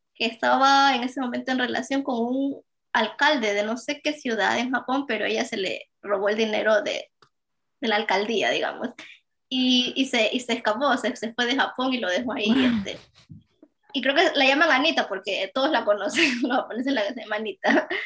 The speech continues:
Speaker 1: Y en
Speaker 2: Guau.
Speaker 1: Chile, este, la hicieron como que, wow, como que una celebridad así en Chile y,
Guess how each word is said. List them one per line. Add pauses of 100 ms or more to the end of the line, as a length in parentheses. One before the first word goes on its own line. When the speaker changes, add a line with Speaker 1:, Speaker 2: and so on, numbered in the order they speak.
(300)
Speaker 1:
Y
en
Speaker 2:
Guau.
Speaker 1:
Chile, (100)
este, (140)
la
hicieron
como
que,
wow,
como
que
una
celebridad
así
en
Chile
y,